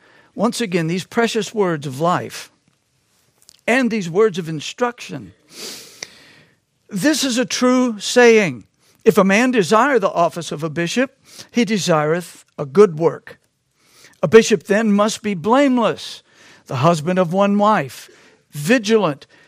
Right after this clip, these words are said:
sober, of good behavior, given to hospitality, apt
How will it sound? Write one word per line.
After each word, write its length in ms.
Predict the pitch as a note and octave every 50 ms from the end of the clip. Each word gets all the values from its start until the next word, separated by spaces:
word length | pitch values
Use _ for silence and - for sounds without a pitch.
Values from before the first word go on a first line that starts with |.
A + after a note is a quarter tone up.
| _ _
sober, 720 | - - - - - B3 C4 C#4 B3+ F#3+ A3 F#3 C#3+ A#2 - _ _ _ _ _ _ -
of 260 | F3 F#3+ F3 C#3+ C#3
good 500 | C#3 G#3 B3+ D4+ D4 A#3 F3+ D#3 D#3 C#3 - _ _ _ _ _ _ _
behavior, 840 | - F3+ F3 D3 D3+ F#3 G#3 A3 G#3+ D#3+ F#3+ F3 D3+ B2+ G2+ - _ _ _ _ _ _ _ _ _ _ -
given 340 | D#3 D3+ F3+ F#3+ F#3+ A3+ A#3+ A#3
to 100 | A#3+ G#3
hospitality, 1120 | F#3 G3 G3 G#3 - - - A3 A3+ - G#3+ A3 A3+ A#3 A#3 A3 G3 F#3+ E3 B2+ G#2+ - _ _ _ _ _ _ _ -
apt 500 | F#3+ A3 B3+ D4+ - _ _ - -